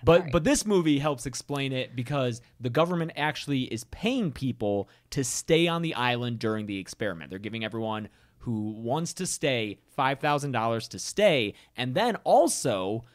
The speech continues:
Speaker 1: upping the ante and sweetening the pot a little bit by saying, "If you participate in the purge, you will make more money."
Speaker 2: Mm-hmm.
Speaker 1: Meaning, if you go out and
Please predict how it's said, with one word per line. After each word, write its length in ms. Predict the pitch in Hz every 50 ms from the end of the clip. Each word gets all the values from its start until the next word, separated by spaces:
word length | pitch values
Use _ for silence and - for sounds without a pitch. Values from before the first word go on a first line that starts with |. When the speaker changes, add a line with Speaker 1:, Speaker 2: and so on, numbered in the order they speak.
| _ _ _ _
Speaker 1:
upping 460 | 156 175 180 - 202 196 190 185 175 151
the 140 | 151 147
ante 400 | - 135 175 233 277 220 - 156
and 140 | 143 123 117
sweetening 480 | 120 - - 160 185 180 170 175 160 139
the 60 | 120
pot 300 | 120 - 196 233 254 247
a 40 | 214
little 240 | 160 135 123 110 107
bit 220 | 202 - 135 -
by 120 | 143 123 117
saying, 360 | 120 - 143 135 135 131 -
"If 200 | - 123 117 120
you 160 | 131 156 185 -
participate 1000 | - - 123 107 - - - 208 226 226 - - - - - 131 110 101 92 -
in 120 | 98 92
the 80 | 87 80
purge, 580 | - - - 101 92 85 82 82 80 80 - - _ _ _ _ _
you 180 | 120 123 123 123
will 140 | 123 123 123
make 260 | 123 120 117 113 -
more 300 | 117 113 110 110 104 95
money." 580 | 92 95 104 127 143 147 123 90 78 58 50 - - -
Speaker 2:
Mm-hmm. 420 | 190 151 190 185 180 185 185 104 107
Speaker 1:
Meaning, 420 | 110 110 107 107 104 101 101 98
if 180 | 90 95 92 95
you 100 | 101 101
go 220 | 98 110 104 104
out 300 | 98 98 98 98 95 - -
and 320 | 92 90 87 85 87 85